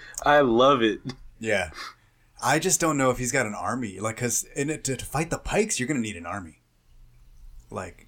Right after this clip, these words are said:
Speaker 2: so I think that's where we're gonna get to. He's gonna have to get those other, the, the Trandoshans, the Aqualish, and the,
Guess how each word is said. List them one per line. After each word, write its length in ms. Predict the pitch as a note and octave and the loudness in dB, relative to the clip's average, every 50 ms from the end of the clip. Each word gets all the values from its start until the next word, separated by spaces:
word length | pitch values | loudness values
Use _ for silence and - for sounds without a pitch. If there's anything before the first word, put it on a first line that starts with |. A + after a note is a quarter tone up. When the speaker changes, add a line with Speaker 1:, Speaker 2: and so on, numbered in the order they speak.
| _ | _
Speaker 2:
so 160 | - - - B2 | -4 0 2 2
I 100 | B2+ B2 | 2 2
think 240 | - D3+ C#3+ - | 2 0 0 2
that's 280 | - B2 B2 B2 - - | 4 4 4 4 2 0
where 100 | B2+ A2 | -4 -4
we're 100 | G2+ G#2+ | -4 -4
gonna 140 | G#2+ A2 G#2 | -4 -4 -4
get 240 | F#2 G#2 G#2 - - | -4 -4 -4 -4 -4
to. 180 | A2+ G#2+ G2 F2 | -4 -4 -4 -6
He's 300 | - - A#2+ A#2+ A2 - | -6 -4 -2 -2 0 2
gonna 180 | B2+ A#2+ A2+ | 2 2 2
have 140 | G#2+ A2+ A2 | 2 0 -2
to 100 | - A#2 | -4 -6
get 260 | G#2+ A2 A2 G#2+ - - | -6 -6 -6 -8 -6 -4
those 300 | A2+ G#2+ G2+ G2 - - | -2 -2 -2 -2 -4 -4
other, 260 | B2 A2 G#2+ A2 G#2+ G2 | -4 -4 -4 -4 -4 -4
the, 200 | G2 G#2 G2 F2+ | -4 -6 -6 -6
the 140 | G2+ G2+ | -6 -8
Trandoshans, 1080 | - - A2+ A2+ G#2+ G#2 C3+ D#3 D#3 C3 - - C#3+ C3 B2 A#2+ A2+ A2 G#2+ G#2 G#2+ - | -6 -4 -2 -2 2 4 6 6 6 4 2 0 0 0 0 0 -2 -2 -4 -6 -6 -4
the 140 | G#2+ G2+ G#2 | -6 -6 -2
Aqualish, 840 | G#2+ B2 C3 B2+ B2 - A#2+ A#2 A2+ A2+ A2+ G#2+ A2 G#2 - - G#2 | 0 0 0 0 -2 -2 0 0 2 2 0 0 0 -2 -2 -4 -6
and 160 | G2 F#2+ F#2+ | -8 -8 -10
the, 260 | F#2+ F2 E2+ F2 E2+ | -8 -8 -8 -8 -10